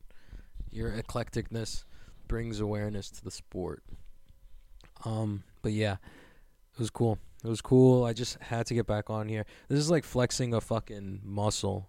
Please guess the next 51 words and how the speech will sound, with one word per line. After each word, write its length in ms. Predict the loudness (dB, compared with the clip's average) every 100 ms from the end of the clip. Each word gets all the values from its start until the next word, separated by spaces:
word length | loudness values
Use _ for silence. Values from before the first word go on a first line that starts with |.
| 0
Like, 200 | 0 4
you 60 |
need, 220 | 4 4 2
you 160 | 2
need 160 | 2 2
to, 120 | 2
like, 360 | 4 2 2 2
uh, 320 | 2 2 0
I 80 | 2
mean, 100 | 4
like, 200 | 4 4
working 280 | 2 4 2
out 120 | 2
a 40 |
muscle. 380 | 2 0 0 0
Like, 160 | -2 -4 -18 -4
you 80 | 2
need 100 | 2
to 80 | 4
constantly 560 | 4 2 2 2 2
be 140 | 2 0
putting 260 | 0 2
out 160 | 0 0
podcasts, 640 | 0 0 -2 -4 -4 -4
or 60 | -2
else 180 | -2 -2
you're 100 | -2
gonna 120 | -2
lose 360 | 0 0 0 -2
the 80 |
juice. 480 | -6 -2 -2 -2 -6 -10 -20 -6
I 40 | 0
tried 240 | 4 4
doing 300 | 4 0 0
one, 300 | 0 0 -2 -8 -20 -10
like, 280 | -2 -2 -2 -2
before, 560 | -2 0 0 2 -2 -6 -18 -8
and 180 | -6 -4
the 40 |
camera 340 | 0 2 4 4
turned 240 | 2 0
off, 260 | 2 0 -2
thank 260 | -2 -2
God, 340 | -2 0 0 -2 -8
on 220 | -10 -8
the, 200 | -4 -4 -2
on 180 | -2
the 80 | 0
laptop. 540 | 0 0 0 0 0 -4 -20 -20 -4
And, 320 | 0 0 2
uh, 360 | 2 2 -2